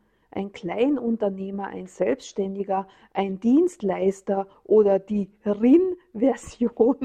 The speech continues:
<laughs> wenn wir schon mit diesem Thema Gendern ganz kurz anfangen, dann sagst du es bestimmt auch.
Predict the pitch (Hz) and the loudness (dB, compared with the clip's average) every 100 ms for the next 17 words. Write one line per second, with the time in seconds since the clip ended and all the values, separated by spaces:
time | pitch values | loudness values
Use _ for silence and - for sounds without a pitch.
0 | - _ - 311 - 202 214 226 233 196 | -12 _ -10 -6 0 0 0 -4 -2 -4
1 | 202 - - 208 202 202 196 196 190 _ | -8 -16 -6 -6 -4 -8 -6 -8 -10 _
2 | _ _ - 196 202 190 - _ - - | _ _ -4 -2 -2 -8 -12 _ -2 0
3 | 196 208 202 202 - - 185 190 - - | 0 0 -4 -6 -12 -8 -8 -8 -14 -6
4 | 202 - - 185 190 - 180 180 180 180 | -6 -4 -12 -12 -12 -16 -14 -10 -10 -12
5 | _ _ _ _ _ _ _ - 190 190 | _ _ _ _ _ _ _ 0 0 0
6 | 190 190 190 _ _ _ _ _ _ _ | -6 -10 -12 _ _ _ _ _ _ _
7 | - - 156 285 - 262 233 214 208 - | -12 -8 -6 -8 -6 0 0 0 -6 -10
8 | - 196 185 - - - | -10 -10 -10 -14 -14 -18